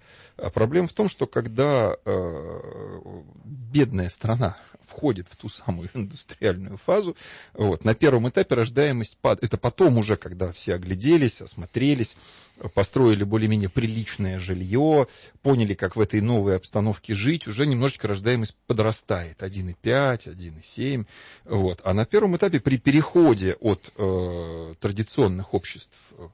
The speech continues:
к, э, индустриальному пути происходит вот так. Это повсеместно, еще раз подчеркиваю, это теорема. Она, э, работает независимо от,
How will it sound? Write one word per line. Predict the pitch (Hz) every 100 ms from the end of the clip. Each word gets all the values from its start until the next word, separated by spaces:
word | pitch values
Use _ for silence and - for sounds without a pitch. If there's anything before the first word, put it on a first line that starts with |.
| _
к, | -
э, | 85 85 80 80 80 85 85 50 50 50 50 - - - - - 127
индустриальному | 123 104 - 110 92 90 87 - _
пути | - - 254
происходит | 294 131 123 - 214 143
вот | 123
так. | - 139
Это | 185
повсеместно, | - 160 - 151 101 -
еще | 113 139
раз | 127
подчеркиваю, | - 98 - - 147
это | 147
теорема. | 151 147 139 95 - _ - - -
Она, | - 110 139 175 165 135
э, | 107 107 104
работает | 110 113 170 - 151 127 -
независимо | 127 127 143 139 117 151 156 147 -
от, | 117 113 98 -